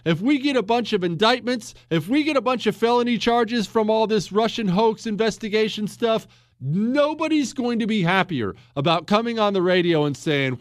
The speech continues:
"Whew, I was wrong. Thank goodness he's all over that." But where are they? We are less than a hundred days from the election. And you do understand, right? I just want to make sure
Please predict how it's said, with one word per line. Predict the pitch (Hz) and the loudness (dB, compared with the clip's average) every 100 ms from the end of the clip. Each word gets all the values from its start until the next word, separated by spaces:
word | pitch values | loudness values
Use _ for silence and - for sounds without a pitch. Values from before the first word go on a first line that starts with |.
| - | -2
"Whew, | 403 508 480 - _ _ - | 2 4 2 -2 _ _ -2
I | 202 254 | 0 0
was | 254 - | -2 -2
wrong. | 233 247 247 247 220 _ _ | 2 4 2 0 -6 _ _
Thank | - 247 262 220 | -2 0 2 -2
goodness | 233 233 208 202 - - | 0 2 2 0 -4 -20
he's | - 214 247 214 | -6 -2 0 0
all | 202 208 214 202 196 | 0 2 2 4 2
over | 185 185 | 2 2
that." | 180 175 127 - _ | 2 2 0 -4 _
But | - 196 190 | 0 0 2
where | 254 330 339 | 0 2 4
are | 311 320 349 359 | 4 4 4 2
they? | 254 151 120 101 71 - - - _ _ _ _ _ _ _ _ _ _ _ _ _ - | 0 0 0 -2 -6 -12 -16 -20 _ _ _ _ _ _ _ _ _ _ _ _ _ -4
We | 196 302 320 | 0 2 4
are | 339 | 2
less | 311 277 277 - | 4 2 2 -2
than | 302 285 | 0 2
a | 262 | 2
hundred | 180 285 302 330 320 | 4 2 2 -2 -2
days | 302 233 240 269 277 - - _ | 0 2 2 0 -2 -6 -18 _
from | - 269 269 | -2 0 0
the | 277 294 | 0 0
election. | 294 339 339 - 165 87 - _ _ _ | 2 2 0 -2 -4 -4 -14 _ _ _
And | - 269 269 | 0 2 2
you | 233 285 | 2 0
do | 214 269 320 339 | 0 2 2 4
understand, | 349 330 320 - 349 294 185 135 | 2 0 -4 -4 0 2 2 2
right? | 196 214 | 2 2
I | 240 | 0
just | 269 | -2
want | 285 302 | 0 0
to | |
make | 294 302 | 0 -2
sure | - 294 262 | -4 -4 -2